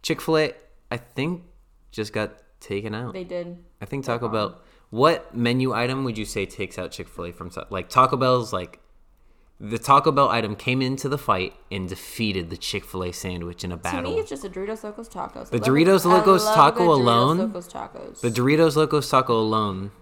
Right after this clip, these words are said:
Speaker 1: determined that for you.
Speaker 2: I went to that bonfire, remember, or not bonfire, when I went to the beach with my, um, old nursing classmates a long time ago, two years ago.
Speaker 1: Uh-huh.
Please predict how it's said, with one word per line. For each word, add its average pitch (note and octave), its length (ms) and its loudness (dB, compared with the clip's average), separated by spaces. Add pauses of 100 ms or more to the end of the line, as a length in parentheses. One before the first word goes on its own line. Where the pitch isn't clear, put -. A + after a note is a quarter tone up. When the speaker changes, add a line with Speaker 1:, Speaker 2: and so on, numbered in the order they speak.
Speaker 1:
determined G#2 440 -2
that F#2 200 -6
for F#2 100 -8
you. F2+ 60 0
Speaker 2:
I A3 260 0
went F#3 460 -8 (420)
to F3+ 840 -8
that F3+ 180 -6
bonfire, F#3 560 -4
remember, F#3+ 460 -6
or G3 160 -4
not G3+ 180 -4
bonfire, E3+ 480 -8
when F#3 120 -10
I F#3+ 40 -6
went G3 140 -10
to - 80 -20
the F#3 80 -12
beach F#3 400 -14 (160)
with F#3 180 -10 (100)
my, F3 520 -8 (680)
um, F3 340 -6
old F3+ 280 -2
nursing F3 400 -12
classmates G3 460 -10
a F3 40 -6
long F3 460 -8
time F#3 240 -12
ago, F#3 400 -8
two G#3 120 -12
years G3 240 -12
ago. G#3 360 -8
Speaker 1:
Uh-huh. G#2 340 -4